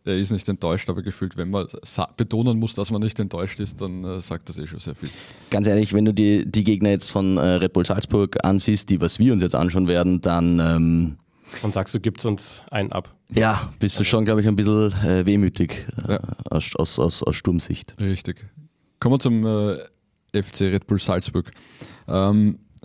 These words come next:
Speaker 1: P S G daheim, Real Madrid auswärts, Atletico daheim, Bayer Leverkusen auswärts, Dinamo Zagreb daheim, Feyenoord auswärts, Brest daheim, Sparta Prag auswärts. Das ist Champions League.
Speaker 3: Das ist Champions League.
Speaker 2: Das ist geil.
Speaker 3: Mindestens.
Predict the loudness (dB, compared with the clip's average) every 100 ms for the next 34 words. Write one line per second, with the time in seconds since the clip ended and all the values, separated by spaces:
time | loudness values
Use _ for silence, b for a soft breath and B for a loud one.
0 | -8 -2 0 0 0 2 2 2 2 2
1 | 0 -2 2 2 2 0 0 -2 0 0
2 | -2 -6 -2 0 0 0 0 0 -2 -2
3 | -2 0 0 0 0 -2 -2 -2 -2 0
4 | -2 0 2 2 0 -2 -2 -2 -2 -2
5 | -2 -4 -2 0 2 2 0 -2 -2 -2
6 | -4 -10 B B _ -2 0 -2 -2 -2
7 | 0 -2 -4 b b b -6 -4 -2 -4
8 | -6 -4 -4 -4 -6 -6 -6 -6 -14 b
9 | b b b _ -4 -2 -2 -6 -12 -16
10 | -20 _ _ -8 -6 -4 -4 -6 -10 -14
11 | -18 _ -6 -4 -6 -4 -4 -2 -4 -4
12 | -4 -8 -4 -4 -4 -4 0 0 0 -4
13 | -12 -10